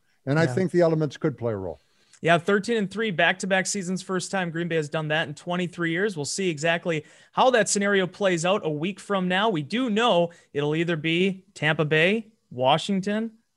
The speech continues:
Speaker 2: Los Angeles Rams, or a rematch with the Chicago Bears. And Larry, I even said, I, I don't really think there's a bad matchup in that bunch. You could get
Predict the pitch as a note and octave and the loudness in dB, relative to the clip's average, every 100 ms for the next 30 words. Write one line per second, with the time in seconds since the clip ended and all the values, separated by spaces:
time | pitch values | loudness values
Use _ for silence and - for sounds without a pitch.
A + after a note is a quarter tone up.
0 | - D3 D#3 E3+ E3 E3 D#3+ D3 D#3 F#3 | -2 4 4 2 0 0 0 0 0 2
1 | G3+ - E3+ G#3 F3+ E3+ _ _ D3 D#3 | 0 2 6 6 6 2 _ _ 2 4
2 | F3 F3 E3 F#3+ F3+ D3+ G3 F#3 F3 A3+ | 4 4 4 0 -4 2 4 6 8 8
3 | G3+ G3+ A#3+ G3 A3+ A#3+ F3+ B3+ G3+ C3 | 6 4 6 6 6 4 2 6 6 6
4 | A3+ C#4 A#3+ G#3+ A3 G#3 G3+ D3+ C#3 F3 | 6 6 6 6 4 4 4 4 6 6
5 | F3+ E3 F#3 F#3 F#3 F3 D#3 C#3+ A3+ A#3 | 6 4 4 2 0 2 2 4 4 4
6 | D#3 - F3 D3+ D#3 - | 2 0 2 4 4 2